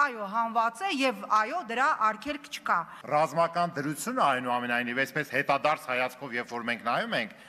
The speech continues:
Speaker 2: անցած չորս-հինգ ամիսների ընթացքում, այնուամենայնիվ, երկրում համակարգային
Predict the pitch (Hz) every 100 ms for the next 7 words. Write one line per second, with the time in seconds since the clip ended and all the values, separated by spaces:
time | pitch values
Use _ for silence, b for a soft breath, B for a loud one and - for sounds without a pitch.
0 | B 127 131 151 151 - 139 135 135 120
1 | 117 120 120 123 120 117 120 120 - 196
2 | 220 B B B 139 156 165 156 160 156
3 | 156 170 208 123 139 151 147 143 175 208
4 | - B B 117 147 156 160 156 156 -
5 | 156 208